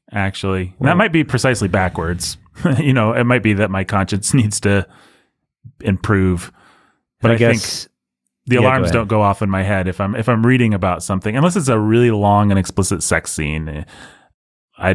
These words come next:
Speaker 1: I don't, I don't usually stop and think as much with books.
Speaker 2: Yeah, I guess, and also in this particular case, the reason I said that whole, the gritty and the real stuff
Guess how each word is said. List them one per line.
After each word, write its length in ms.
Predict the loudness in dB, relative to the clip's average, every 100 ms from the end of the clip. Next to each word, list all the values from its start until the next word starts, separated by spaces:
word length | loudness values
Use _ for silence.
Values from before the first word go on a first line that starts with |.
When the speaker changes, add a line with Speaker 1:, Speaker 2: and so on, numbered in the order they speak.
| 0
Speaker 1:
I 80 | 0
don't, 380 | 2 2 0 -4 _ _ _ -2
I 80 |
don't 160 | 0 0
usually 320 | -2 2 0
stop 440 | 0 -2 -2 0 -2
and 160 | -6
think 220 | -6 -4
as 180 | -6 -6
much 540 | -6 -6 -6 -8 -8 -10 _ _ _
with 200 | -10 -8 -4
books. 480 | -4 -6 -12 -12 -16 _ _ _
Speaker 2:
Yeah, 260 | 4 4
I 80 | 4
guess, 440 | 4 0 -2 -6
and 140 | -2 2
also 240 | 2 2
in 60 | 2
this 180 | 2 0
particular 440 | -4 -6 0 0
case, 240 | 2 0 2
the 80 | 2
reason 220 | 2 2
I 80 | 2
said 240 | 2 0
that 180 | 0 -2
whole, 260 | -2 -4 -6 -10
the 100 | -6
gritty 320 | -4 -2 0 2
and 140 | 2
the 60 | 0
real 260 | 0 0
stuff 420 | -2 -4 -4 -6